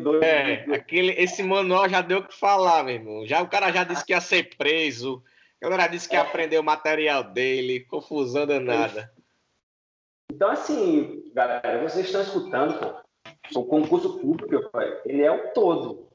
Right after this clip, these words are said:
Speaker 1: né? Ele não é uma parte só. Então, quando você pega um edital pra ler, você não vai ler só as matérias, você tem que ler todo o edital. O edital é a lei do concurso, né? Você vai saber as regras do, do concurso. Então, observe lá todas as etapas que terão.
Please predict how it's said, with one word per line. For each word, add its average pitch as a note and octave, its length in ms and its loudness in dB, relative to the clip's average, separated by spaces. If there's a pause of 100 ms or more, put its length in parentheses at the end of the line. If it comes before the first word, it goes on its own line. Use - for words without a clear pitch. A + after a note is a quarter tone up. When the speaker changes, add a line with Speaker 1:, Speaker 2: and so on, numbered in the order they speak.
(160)
Speaker 1:
né? G#2+ 160 -2
Ele E3+ 100 0
não G#3 80 4
é G#3 40 4
uma F3 300 0
parte - 400 -4
só. - 400 -8 (460)
Então, C3 280 -4
quando F#4+ 200 0
você - 120 2
pega D3+ 300 2
um C#3+ 60 0
edital A#2+ 400 2
pra G#2+ 140 0
ler, A#2 180 0
você E3+ 180 -4
não G#3 100 2
vai G#3+ 160 4
ler F#3+ 120 4
só D#3+ 180 2
as - 100 2
matérias, - 960 -6 (100)
você - 220 -6
tem D#3 140 -4
que F3 80 0
ler D3+ 300 4
todo G3+ 240 2
o A3 40 2
edital. C#3+ 380 2
O C#3+ 60 4
edital D3 280 2
é F3 60 4
a F3 40 4
lei D#3 360 2
do - 120 -14 (120)
concurso, - 580 -10 (260)
né? A2+ 140 0
Você A#2+ 200 -2
vai C#3 100 0
saber C3+ 360 4
as C3+ 120 2
regras C3 420 0
do, A#2 360 2 (160)
do A#2 220 -6
concurso. A2+ 500 -4
Então, D#3 500 2 (140)
observe D#3+ 420 2
lá E3 120 4
todas F#3 340 0
as F#3 100 0
etapas B2+ 440 0
que - 120 -16
terão. A2 300 2